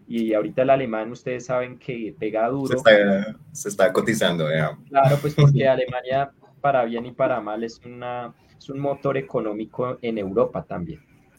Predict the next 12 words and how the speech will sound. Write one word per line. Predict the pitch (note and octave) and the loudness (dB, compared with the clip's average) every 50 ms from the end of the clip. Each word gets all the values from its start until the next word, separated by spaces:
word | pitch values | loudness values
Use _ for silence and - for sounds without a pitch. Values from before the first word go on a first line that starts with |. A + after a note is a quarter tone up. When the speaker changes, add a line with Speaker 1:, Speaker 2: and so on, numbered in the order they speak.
| - - | -16 -12
Speaker 2:
Sí, | - - - - - F#2+ E2+ | -8 -6 -4 -2 -2 -2 -2
Speaker 1:
Entonces, | D#2+ D#2 - G2 E2+ D#2 | -2 -2 -4 -4 -4 -4
Speaker 2:
sí. | C#2+ C#2+ C#2 C2+ - - _ _ _ _ _ _ _ _ _ _ - - - - - - - - - - - - _ - | -4 -4 -6 -6 -8 -12 _ _ _ _ _ _ _ _ _ _ -20 -20 -20 -20 -20 -20 -20 -20 -20 -20 -20 -20 _ -8
Speaker 1:
cultural, | - A#2+ A2+ - - G2+ F#2+ B2+ B2+ | -4 -4 -4 -4 -2 2 4 4 4
bueno, | A#2 A#2 G#2+ F#2+ F2+ | 4 2 0 0 -2
en | F2 | -6
fin, | - - A2 - - - | -6 -8 -8 -8 -6 -6
en, | A2 A2 A2 G#2+ - D2+ F2+ A2 | -6 -6 -6 -6 -8 -8 -8 -6
en | A2 A2+ | -6 -6
muchos | B2 B2+ - D#3 D3+ D3 | -6 -4 -2 0 4 4
aspectos. | C#3 - - - G2+ - - _ - - - | 4 4 2 -2 -6 -6 -8 _ -20 -6 -2
Entonces, | C#3 C#3+ C#3+ - F#3 F#3 E3+ D#3+ A3 A3+ A3+ - - | -2 -2 0 2 2 2 4 4 4 4 4 2 -4